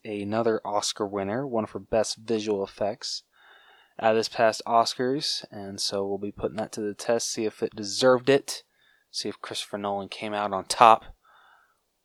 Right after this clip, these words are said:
or if it sucked. I wanna s-,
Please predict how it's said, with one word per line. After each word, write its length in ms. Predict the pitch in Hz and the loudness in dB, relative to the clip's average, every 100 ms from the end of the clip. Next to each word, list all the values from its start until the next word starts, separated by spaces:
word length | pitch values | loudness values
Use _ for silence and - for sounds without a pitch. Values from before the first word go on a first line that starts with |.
| _ | _
or 400 | 104 98 95 - - _ - | 0 0 -2 -6 -12 _ -14
if 400 | - - - - - _ _ _ _ _ _ _ | -14 -14 -16 -18 -20 _ _ _ _ _ _ _
it 160 | - - | -6 2
sucked. 640 | - - - - - - _ _ _ _ _ _ _ _ _ - | 6 6 4 -4 -12 -14 _ _ _ _ _ _ _ _ _ 6
I 80 | 120 | 8
wanna 280 | 123 147 | 8 8
s-, 140 | 160 | 6